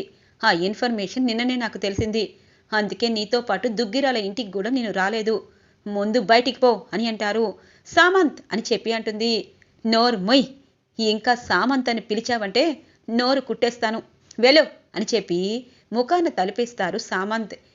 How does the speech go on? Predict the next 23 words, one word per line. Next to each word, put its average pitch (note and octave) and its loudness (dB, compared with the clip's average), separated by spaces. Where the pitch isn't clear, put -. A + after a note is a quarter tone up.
ఇంతలో D4 4
అప్పు, F#3 -4
కావ్య G3+ 2
పోలీసులను C#4 2
తీసుకుని A3 -8
వస్తారు. A3 -2
ఇక D4+ 0
నడి F3+ -2
రోడ్డు D4+ 0
మీద B3+ -2
నించుంటుంది G3 -6
అనామిక. G#3+ -6
ఇక D#4+ 0
అప్పు, G#3 -4
కావ్య G3 0
తన C4 0
దగ్గరికి F#3 -4
వస్తారు. G#3 -2
"చూడు, G#3+ 0
ఒక C4 2
ఆడది B3+ 0
ఎలా F3+ 2
ఉండాలంటే A#3+ 0